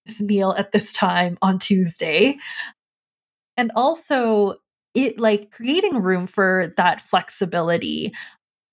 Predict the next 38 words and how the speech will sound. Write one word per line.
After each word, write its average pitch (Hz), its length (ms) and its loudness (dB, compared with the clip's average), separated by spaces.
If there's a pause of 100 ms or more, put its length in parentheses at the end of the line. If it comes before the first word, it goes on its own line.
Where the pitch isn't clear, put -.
So 202 480 0
for 220 160 2
s-, 214 220 2 (180)
for 220 220 0
some 214 300 2
people, 202 840 0
that 196 320 2
might 208 460 0
look 202 320 -2
like, 185 320 2
instead 190 460 2
of, 190 340 -2
like, 185 200 0
listing 202 520 0
out, 190 280 0
like, 190 240 -4
Monday, 190 360 0
Tuesday, 190 400 0
Wednesday, 185 400 0
breakfast, 185 440 0
lunch, 175 200 0
and 175 100 -2
dinner, 180 240 2
I'm 175 140 -2
eating 180 280 -2
these 175 240 0
things. 214 460 0
Maybe 208 260 0
it's - 180 -2
like, 190 200 0
"Okay, 269 420 0
well, 214 480 2 (640)
breakfast, 269 520 0
I 226 100 4
tend 254 360 -2
to - 100 -2
eat, 240 320 -2
like, 196 240 2